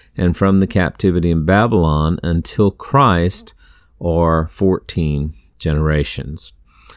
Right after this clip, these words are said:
Um, a couple of things that I wanna focus on here in regards to,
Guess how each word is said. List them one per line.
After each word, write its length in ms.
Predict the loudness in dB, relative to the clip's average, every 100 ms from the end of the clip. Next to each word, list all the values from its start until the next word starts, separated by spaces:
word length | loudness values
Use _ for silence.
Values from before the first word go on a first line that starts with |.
| -20 -20 _ -2
Um, 540 | 0 2 0 -2 -6 _ -16
a 40 | 0
couple 340 | 0 2 0
of 80 | 2
things 400 | 4 6 4 4
that 300 | 4 4 2
I 80 | 0
wanna 420 | 2 4 4 2
focus 460 | 0 2 2 2 0
on 200 | 2 0
here 360 | 0 0 2
in 100 | 2
regards 580 | 2 2 4 4 2 -2
to, 500 | -2 2 4 4 2